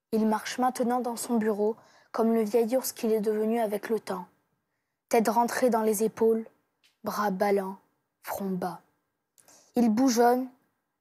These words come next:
s'arrête de temps à autre pour se plonger dans une profonde méditation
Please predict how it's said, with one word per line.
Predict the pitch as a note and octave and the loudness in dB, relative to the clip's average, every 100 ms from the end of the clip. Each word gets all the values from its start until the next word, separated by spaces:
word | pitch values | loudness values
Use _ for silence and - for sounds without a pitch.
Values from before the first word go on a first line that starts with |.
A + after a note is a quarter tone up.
| - | -6
s'arrête | - A#3 A#3+ G#3+ | -2 0 0 0
de | A#3+ | -2
temps | B3 A#3+ A3+ | 0 0 2
à | A3+ | 2
autre | B3 - | 2 -2
pour | - A#3+ - | -8 -6 -4
se | A#3+ | -8
plonger | - B3 A#3 A3 A3 A3+ | -4 -4 -2 -4 -2 -2
dans | G#3+ | -4
une | G3+ A3 | -4 -4
profonde | G#3+ B3+ A3+ C#4 B3 | -2 -2 -2 -2 -2
méditation | A#3+ A3 B3+ G#3 - B3 | -2 -4 -4 -4 -4 -8